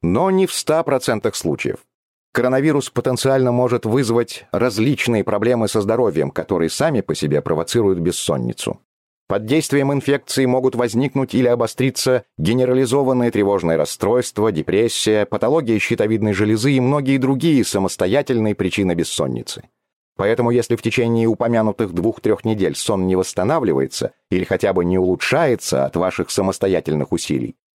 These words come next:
важно обратиться к врачу для точного выявления причин расстройства сна.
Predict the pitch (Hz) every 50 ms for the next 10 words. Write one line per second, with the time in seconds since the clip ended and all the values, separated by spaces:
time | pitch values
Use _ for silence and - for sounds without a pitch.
0 | _ - - 78 92 135 185 156 165 170 156 147 - - 180 175 - - 170 -
1 | - 135 139 147 131 - - 156 147 120 82 82 78 - - 135 127 - - 143
2 | 139 131 127 101 92 98 95 87 95 113 127 117 107 104 - - 90 80 - -
3 | - 123 143 147 - _ _ - 87 87 95 - - - - 85 85 82 - -
4 | 73 73 76 - - 67 64 60 57